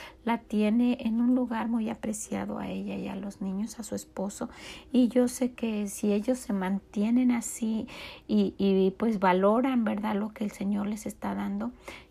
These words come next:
yo sé que esa, esos niños van a crecer en su voluntad y vas, van a ser un trofeo de la gracia de Dios. Porque por alguna razón pasó eso y el Señor se los está mostrando ahora. Y pues yo quiero animarle a usted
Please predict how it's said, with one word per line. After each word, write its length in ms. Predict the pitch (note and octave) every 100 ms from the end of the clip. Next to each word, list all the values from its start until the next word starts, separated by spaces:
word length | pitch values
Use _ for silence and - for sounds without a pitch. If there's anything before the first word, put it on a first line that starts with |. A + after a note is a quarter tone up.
| -
yo 140 | G#3+
sé 220 | A3+ A#3 -
que 240 | G#3+ -
esa, 300 | G3+ G#3 -
esos 360 | A3 G#3 G#3 A3
niños 380 | G#3+ G3+ A3+ G#3+
van 160 | G#3
a 100 | G#3
crecer 320 | - G3 -
en 140 | G3 F#3+
su 240 | - A3+
voluntad 640 | A3 A3 G#3+ G3 G3+ G3+ - - - -
y 100 | G#3+
vas, 320 | G3+ G3+ G#3 -
van 240 | G#3 A3+
a 80 | A#3+
ser 220 | A#3 G#3+
un 160 | A3 A3+
trofeo 640 | - G#3+ - - G#3 G#3
de 100 | G#3
la 160 | G3 G3
gracia 480 | G3 G3 G3 G3
de 140 | F#3+ F3+
Dios. 440 | - F#3+ - - - - - - - _
Porque 580 | G3+ G3+ - A3 G3+ G3 - - F#3+
por 160 | A#3 G#3+
alguna 400 | G3 G3+ G#3+ G#3+
razón 400 | A3+ - G#3+ G#3
pasó 400 | G#3 G3+ - G#3
eso 400 | B3 B3 C4 B3+
y 160 | G#3+
el 100 | A3
Señor 320 | G#3 G#3 G3+
se 140 | G#3+ G#3+
los 200 | A3 -
está 260 | - C4
mostrando 580 | E4+ C#4+ - A3 - -
ahora. 240 | - F#3 - - _ - - - - -
Y 80 | A#3
pues 240 | A3 C#4+
yo 140 | E4+ E4+
quiero 220 | G4 F#4+
animarle 500 | F#4 D4 C#4+ C#4+ C4+
a 20 |
usted 320 | B3+ - A3+